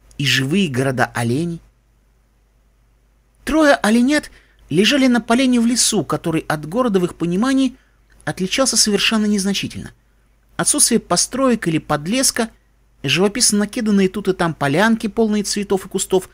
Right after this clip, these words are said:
с ягодами и орехами. Вся троица тяжело дышала. Набегавшись и наигравшись, друзья умылись в ручье и сейчас решили передохнуть.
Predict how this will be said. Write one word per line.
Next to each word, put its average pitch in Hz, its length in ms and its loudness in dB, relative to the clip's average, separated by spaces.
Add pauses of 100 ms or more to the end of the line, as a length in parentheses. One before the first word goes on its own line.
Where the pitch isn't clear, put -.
(280)
с - 160 2
ягодами 160 420 2
и 143 100 -6
орехами. 151 460 -4 (640)
Вся - 200 2
троица 254 540 2
тяжело 170 400 0
дышала. 127 440 -4 (480)
Набегавшись 214 840 0
и 160 80 -2
наигравшись, 190 760 -2
друзья 165 520 0
умылись 165 500 -2
в 131 60 -4
ручье 262 440 -2 (560)
и 160 60 -2
сейчас 170 360 0
решили 196 360 -2
передохнуть. 143 580 -8